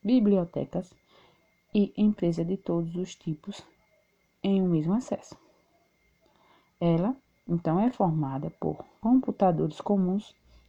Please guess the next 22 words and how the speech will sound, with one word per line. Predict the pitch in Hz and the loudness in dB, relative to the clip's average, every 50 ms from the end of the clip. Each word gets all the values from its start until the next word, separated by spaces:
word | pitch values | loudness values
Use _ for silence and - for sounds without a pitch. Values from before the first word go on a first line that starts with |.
| _ - | _ -8
e | 220 | -6
por | - - 220 220 202 | -4 0 2 2 4
outros | 202 190 180 - - | 4 2 0 -2 0
especiais, | 202 208 202 - - 208 - - - 254 277 240 - - - - - - _ _ _ | 2 2 2 0 -2 -4 -4 0 2 2 4 2 2 -2 -8 -20 -20 -20 _ _ _
chamados | - - - 190 185 175 165 156 151 156 170 170 | -12 -6 -2 0 2 2 2 2 0 0 -2 -4
de | 170 170 180 | -4 -4 -4
servidores, | 175 - - 208 208 214 196 202 214 196 190 190 175 165 - - - - - - _ _ _ _ _ _ _ _ _ _ _ _ _ _ _ _ _ _ _ _ | -4 -2 0 2 2 2 2 0 -2 -2 0 2 2 2 0 -2 -8 -18 -20 -20 _ _ _ _ _ _ _ _ _ _ _ _ _ _ _ _ _ _ _ _
que | - 240 | -2 0
são | 226 - 254 247 | 2 4 4 6
máquinas | 226 190 160 143 143 147 - 170 165 165 - - _ | 6 6 4 4 0 -2 -4 -4 -4 -4 -4 -8 _
com | - 220 220 220 | -2 0 2 2
grande | 196 185 180 185 185 190 | 2 2 2 0 0 -2
poder | - - 202 202 190 180 175 | -2 0 0 0 2 2 0
de | 170 175 | -2 -2
processamento | 170 - 190 180 175 190 175 170 - 196 190 180 170 165 165 - | -2 -2 -2 -2 -2 -2 -4 -2 -2 -2 0 0 0 0 -2 -2
e | |
conexões | - 185 180 180 175 175 - - 180 175 170 170 | -2 -2 -2 0 -2 -4 -6 -6 -4 -2 -2 0
velozes. | 185 202 202 202 180 147 147 160 - - - - _ _ _ _ _ _ _ _ _ _ _ _ _ _ _ _ - | 2 2 2 2 0 -2 -4 -6 -12 -18 -20 -20 _ _ _ _ _ _ _ _ _ _ _ _ _ _ _ _ 2
Os | 262 262 254 | 4 4 4
servidores | - 220 202 196 175 165 170 160 165 170 170 165 160 160 | 4 4 4 4 4 2 0 0 2 2 4 2 2 0
são | - - 196 202 | -2 -2 -2 -2
controlados | 202 - 208 185 170 - 170 170 170 165 165 160 156 - - | 0 2 2 2 2 2 4 4 4 4 4 2 0 -2 -8